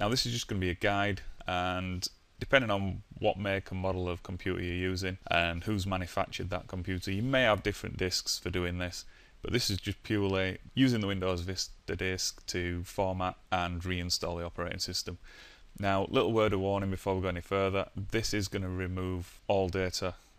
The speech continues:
on your hard drive. So if you've got any important information on there, any important files, folders, back 'em up before you do this, because if you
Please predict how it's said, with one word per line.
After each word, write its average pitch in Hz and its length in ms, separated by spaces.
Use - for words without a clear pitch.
on 95 160
your 92 120
hard 87 160
drive. 87 340
So - 100
if 82 60
you've 90 60
got 107 120
any 131 140
important 113 440
information 95 540
on 92 100
there, 92 340
any 87 240
important 87 400
files, 92 400
folders, 90 460
back - 220
'em 101 80
up 104 100
before 92 280
you 87 80
do 87 180
this, 87 220
because 92 240
if 87 80
you 87 100